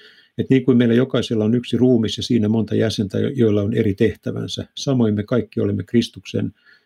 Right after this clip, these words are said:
Kristuksessa yksi ruumis, mutta olemme kukin toistemme jäseniä. Meillä on saamamme armon mukaan erilaisia armolahjoja. Se, jolla on profetoimisen lahja, käyttäköön siitä sen mukaan, kuin hänellä on uskoa. Palvelutehtävän saanut palvelkoon, opetustehtävän saanut opettakoon,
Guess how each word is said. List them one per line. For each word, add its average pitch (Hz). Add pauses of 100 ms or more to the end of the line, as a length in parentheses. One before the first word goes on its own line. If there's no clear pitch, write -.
(180)
Kristuksessa 123
yksi 120
ruumis, 107
mutta 117
olemme 107
kukin 110
toistemme 107
jäseniä. 113 (380)
Meillä 117
on 98
saamamme 117
armon 107
mukaan 107
erilaisia 110
armolahjoja. 104 (320)
Se, -
jolla 107
on 95
profetoimisen 110
lahja, 98
käyttäköön 104
siitä 104 (300)
sen 104
mukaan, 101
kuin 98
hänellä 95
on 104
uskoa. 113
Palvelutehtävän 104
saanut 95
palvelkoon, 101
opetustehtävän -
saanut 92
opettakoon, 107